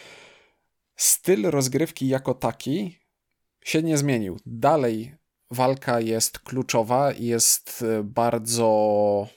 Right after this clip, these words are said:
mocna pod tym względem, że mogę dużo przeciwnikowi zabrać. Nie, relatywnie niewiele przy tym tracąc. Ważne, nie, teraz jest ryzyko, bo jednak cofnięcie armii na swoją kartę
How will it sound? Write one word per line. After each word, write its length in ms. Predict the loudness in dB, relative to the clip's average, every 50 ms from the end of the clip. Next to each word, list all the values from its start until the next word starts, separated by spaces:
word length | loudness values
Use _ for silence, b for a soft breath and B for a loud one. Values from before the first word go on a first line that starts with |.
| b b b b -12
mocna 680 | -8 -4 0 2 2 2 2 0 -2 -2 0 -2 -4
pod 240 | -2 -4 -6 -6 -6
tym 160 | -8 -6 -6
względem, 540 | -4 -4 -2 0 0 0 0 0 -2 -2 -2
że 180 | -2 -2 0 0
mogę 280 | 0 0 0 0 -2
dużo 280 | 0 0 -2 -2 -2 -2
przeciwnikowi 680 | -4 -6 -8 -8 -8 -8 -8 -6 -4 -4 -4 -2 -2
zabrać. 640 | 0 2 2 2 0 0 -2 -2 -4 -4 -8 -10 -10 B B B B B B B B B B B -2
Nie, 320 | 0 2 2 2 2 2
relatywnie 760 | 0 0 -2 0 2 2 2 2 0 0 -2 -4 -2 -2 0
niewiele 380 | 0 0 2 2 2 4 2 2
przy 160 | 0 -2 -6
tym 180 | -4 -6 -6 -4
tracąc. 420 | -2 -2 -2 -2 -2 -4 -2 0
Ważne, 320 | 0 0 0 0 -4 -10 -6
nie, 200 | -2 0 0 -2 -2 -6 _ _ _ -20 -20 -14 -4
teraz 320 | 0 2 2 4 2 2 0
jest 200 | -2 -2 -2 -2
ryzyko, 360 | -2 0 0 -2 -2 -4 -4
bo 120 | -2 0
jednak 320 | 0 0 -2 -2 -6 -4 -2
cofnięcie 480 | -4 -4 -2 -2 -4 -2 -2 -2 -2
armii 260 | 0 -2 -2 -4 -4
na 100 | -4 -4
swoją 320 | -4 -2 0 2 2 2 0
kartę 640 | 0 0 -2 -2 -2 -2 0 2 2 2 2 0